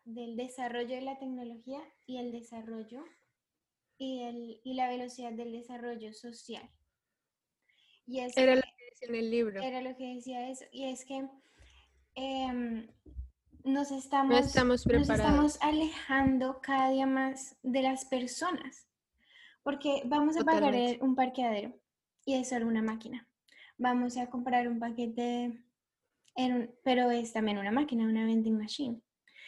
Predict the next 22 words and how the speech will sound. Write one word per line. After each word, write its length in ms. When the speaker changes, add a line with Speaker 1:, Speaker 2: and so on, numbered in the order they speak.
Speaker 1:
Entonces, 560
tenemos 320
que 80
hacer 220
un 120
pago 240
en 80
el 140
banco, 560
lo 120
podemos 260
hacer 240
online. 420
Y 120
cada 200
día 160
tenemos 420
menos 500
conexiones 720
con 120
las 180
personas. 600